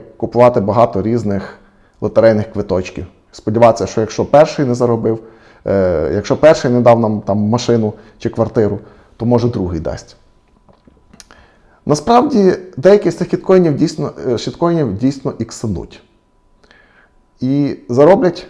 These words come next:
на цих іксах не тільки люди, які стоять за цими проектами, ті зароблять майже в будь-якому випадку, але якась кількість комічків, хто вгадає, дотримає, виявиться більш вдалим,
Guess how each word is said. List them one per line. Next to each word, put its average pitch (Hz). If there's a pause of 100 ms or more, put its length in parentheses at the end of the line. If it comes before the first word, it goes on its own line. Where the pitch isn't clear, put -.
на 143
цих 147
іксах 143 (340)
не 107
тільки 143 (440)
люди, 110
які 98
стоять 127
за 139
цими 127
проектами, 110 (460)
ті -
зароблять 98
майже 92
в 95
будь-якому 120
випадку, - (380)
але 147
якась 180
кількість 160
комічків, 147 (640)
хто -
вгадає, 110 (880)
дотримає, 113 (600)
виявиться 147
більш 113
вдалим, 113